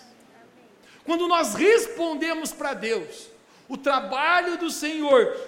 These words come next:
começa a acontecer na nossa vida. Pedro, ele começa a ser discipulado, começa a acontecer um trabalho na vida dele.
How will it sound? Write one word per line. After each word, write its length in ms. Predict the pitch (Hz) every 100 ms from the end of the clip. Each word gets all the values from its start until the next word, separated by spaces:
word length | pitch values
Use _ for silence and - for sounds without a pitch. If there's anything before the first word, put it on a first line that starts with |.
| -
começa 720 | 262 233 214 262 294 - 302
a 100 | -
acontecer 1000 | 240 247 269 262 254 - 240 233 233 233 -
na 160 | 214 220
nossa 760 | 214 214 233 226 - 254 254 -
vida. 400 | 165 285 330 160 - - - _ _ - - _ _ _ _ _ _ _ _ _ -
Pedro, 300 | 294 370 359
ele 140 | 359
começa 380 | 302 302 302 294
a 40 |
ser 160 | - 294
discipulado, 720 | - 294 - 285 269 254 202
começa 360 | - 240 277 269
a 20 |
acontecer 360 | 277 269 269 277
um 100 | 269
trabalho 440 | 262 190 247 302
na 80 | 294
vida 240 | 240 240
dele. 500 | 214 196 190 - -